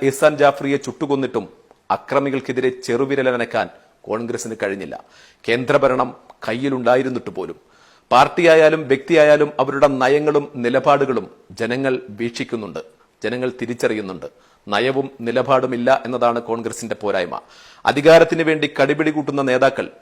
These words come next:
കോഴിക്കാല് കണ്ടാൽ കൂറുമാറുന്ന എം എൽ എമാർ, നേതാക്കൾ നിരവധി, പക്ഷേ നിയന്ത്രിക്കാൻ ഒരു നേതാവ് പോലുമില്ലാത്ത പാർട്ടി. ജനങ്ങൾ എന്തിനു വേണ്ടി കോൺഗ്രസിനെ വിശ്വസിക്കണം? തെരഞ്ഞെടുപ്പുകളിൽ വ്യാപകമായ ക്രമക്കേട് നടന്നിട്ടും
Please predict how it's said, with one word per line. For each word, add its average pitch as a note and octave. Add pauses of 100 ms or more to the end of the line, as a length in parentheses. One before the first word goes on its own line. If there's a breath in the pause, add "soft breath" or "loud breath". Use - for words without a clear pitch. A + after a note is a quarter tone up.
(240)
കോഴിക്കാല് C#3
കണ്ടാൽ B2
കൂറുമാറുന്ന A#2 (100)
എം A2
എൽ A2
എമാർ, - (460 soft breath)
നേതാക്കൾ C#3+ (140)
നിരവധി, C3 (140)
പക്ഷേ A#2
നിയന്ത്രിക്കാൻ A#2+
ഒരു A#2
നേതാവ് A#2
പോലുമില്ലാത്ത A2+
പാർട്ടി. F#2+ (500 soft breath)
ജനങ്ങൾ E3
എന്തിനു D3
വേണ്ടി C#3+
കോൺഗ്രസിനെ B2+
വിശ്വസിക്കണം? G#2+ (560)
തെരഞ്ഞെടുപ്പുകളിൽ D#3 (100)
വ്യാപകമായ D3
ക്രമക്കേട് C3+
നടന്നിട്ടും A#2